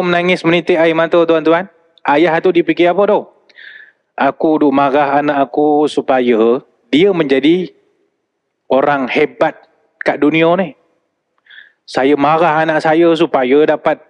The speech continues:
A dalam exam, supaya dapat nombor satu, supaya dapat kerja yang bagus, supaya dia boleh ganti saya sebagai C E O di syarikat. Saya nak dia jadi orang hebat kat dunia ni." Tapi anak saya dah fikir lagi jauh dah.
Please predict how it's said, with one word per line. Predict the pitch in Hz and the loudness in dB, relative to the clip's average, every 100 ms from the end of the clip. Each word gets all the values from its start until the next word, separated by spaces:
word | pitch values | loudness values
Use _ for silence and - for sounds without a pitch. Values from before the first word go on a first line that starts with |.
| _ | _
A | 185 170 | 0 2
dalam | 165 160 156 | 2 0 0
exam, | 156 151 143 160 151 | -2 -2 -2 -2 -2
supaya | - - 127 151 | -4 -4 0 2
dapat | 156 151 160 | 0 0 -2
nombor | 147 156 156 | -2 -2 0
satu, | 151 147 - 170 156 | 0 -2 -2 -2 0
supaya | 156 139 135 151 | -2 -2 -2 0
dapat | 165 151 - - | 0 0 -2 -4
kerja | 156 156 | -2 0
yang | 156 156 | 0 0
bagus, | 151 156 151 160 151 | 0 -2 -2 -2 -2
supaya | 135 - 143 | -4 -2 0
dia | 165 | 0
boleh | 151 156 147 | 0 0 0
ganti | 143 156 170 151 | -2 -4 -4 -2
saya | 165 226 220 131 - - - - - | 0 0 0 -2 -12 -20 -20 -20 -12
sebagai | - 147 151 160 | -4 -2 0 0
C | 160 156 | 2 2
E | |
O | 170 170 | 2 2
di | 151 139 | 0 0
syarikat. | 170 170 196 156 _ _ _ - | 0 0 -2 -4 _ _ _ -8
Saya | 156 196 196 | -2 0 2
nak | 175 147 | 0 -2
dia | 180 170 151 | 0 2 2
jadi | 156 156 | 2 2
orang | 156 165 | 2 2
hebat | 165 175 160 - | 0 0 -4 -4
kat | 151 | -2
dunia | 180 202 240 | 0 2 0
ni." | 240 - _ _ _ _ _ _ _ _ _ _ _ - - - _ _ _ _ _ | 0 -6 _ _ _ _ _ _ _ _ _ _ _ -20 -20 -20 _ _ _ _ _
Tapi | 151 - 175 | -4 0 0
anak | 156 156 175 202 156 151 | 2 0 0 0 0 -2
saya | 180 208 208 | 0 2 2
dah | 170 143 | 2 -2
fikir | - 208 - 233 | -2 -4 0 2
lagi | 185 196 226 | 2 2 0
jauh | 196 233 294 294 302 | 0 0 2 2 0
dah. | - - | -2 -8